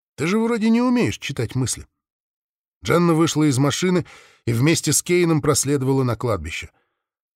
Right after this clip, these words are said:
Оглядела надгробие из белого мрамора, на котором простым шрифтом было выгравировано имя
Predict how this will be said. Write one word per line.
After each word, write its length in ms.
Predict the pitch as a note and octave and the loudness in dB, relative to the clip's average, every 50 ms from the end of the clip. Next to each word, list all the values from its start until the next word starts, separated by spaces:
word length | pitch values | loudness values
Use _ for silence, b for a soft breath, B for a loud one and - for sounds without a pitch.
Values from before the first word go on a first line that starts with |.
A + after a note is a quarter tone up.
| _ - | _ -14
Оглядела 480 | - E2 A2 A2+ A2+ A2 C#3 D3+ D3 C#3 | -12 -6 -4 -2 0 2 2 2 4 4
надгробие 600 | C3+ C3 A2+ G#2 G#2+ B2+ D3 D3+ C3+ C3 C3+ B2+ | 2 2 0 0 0 2 2 2 2 2 0 0
из 100 | A#2 G#2+ | 0 -2
белого 380 | G#2 C3 C3+ C3+ C3 B2 A#2+ A#2 | 0 0 0 2 2 2 2 2
мрамора, 500 | A2 G#2+ A#2 C3+ D3 D3+ C#3+ B2+ B2+ A#2 | 0 0 2 0 0 0 0 0 -2 -2
на 100 | A#2 A2 | -2 -2
котором 360 | A#2 A2 - A#2+ A2+ A2+ G#2+ | -4 -4 -4 -2 -2 -2 -2
простым 440 | - A#2 A#2 - - - - E3 D#3 | -2 -2 -4 -2 -4 -2 -2 -2 -4
шрифтом 580 | - - B2 B2+ C3+ A#2+ - - B2 A#2+ A2+ A2+ | -2 -4 -4 -4 -4 -4 -4 -4 -2 -2 0 -2
было 220 | B2 B2 B2 A#2+ | -2 -2 -2 -2
выгравировано 880 | A2 A#2+ C3 B2 A2 A#2 A#2+ A2+ A2+ A2 A2+ A2+ A2 A2+ A2 A2 A2+ - - | 0 -2 -2 -2 0 -2 0 0 0 0 0 0 0 0 0 0 -2 -4 -6
имя 280 | B2 A#2 A2+ G#2+ G2+ | -4 -2 -2 -2 -2